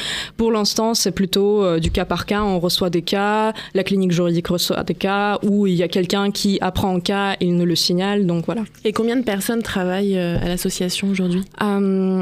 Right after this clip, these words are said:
Speaker 1: alors, si on prend vraiment le, le noyau dur, on va dire, je pense que c'est à peu près aux alentours de cinq personnes qui interviennent systématiquement. Et ensuite, il y a toujours des experts qui arrivent, des avocats qui aident, et cetera. Donc, ça dépend des cas.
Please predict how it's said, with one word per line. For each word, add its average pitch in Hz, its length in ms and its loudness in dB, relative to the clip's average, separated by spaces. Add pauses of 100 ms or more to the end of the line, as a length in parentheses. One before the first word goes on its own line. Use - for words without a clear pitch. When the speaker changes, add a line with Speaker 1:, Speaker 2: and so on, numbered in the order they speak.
Speaker 1:
alors, 208 260 0
si - 140 2
on 214 100 2
prend 214 200 0
vraiment 214 400 0
le, 180 600 2
le 190 100 2
noyau 208 480 2
dur, 214 300 2
on 208 120 2
va 196 140 2
dire, 226 200 2
je 202 100 2
pense 196 240 0
que 202 80 0
c'est 190 140 0
à 180 280 0
peu 214 140 0
près 233 180 0
aux 208 160 2
alentours 190 360 2
de 185 100 2
cinq 208 260 0
personnes 214 440 0
qui - 100 -2
interviennent 190 400 0
systématiquement. 202 880 0
Et 185 140 0
ensuite, 202 300 0
il 202 60 2
y 175 60 2
a 170 60 0
toujours 190 260 0
des 175 180 2
experts 196 400 -2
qui 196 120 -2
arrivent, 185 400 2
des 175 180 2
avocats 180 480 0
qui 175 200 0
aident, 175 340 0
et 165 260 0
cetera. 170 280 -2
Donc, 165 160 -2
ça 165 120 -2
dépend 170 240 0
des 165 100 0
cas. - 140 -4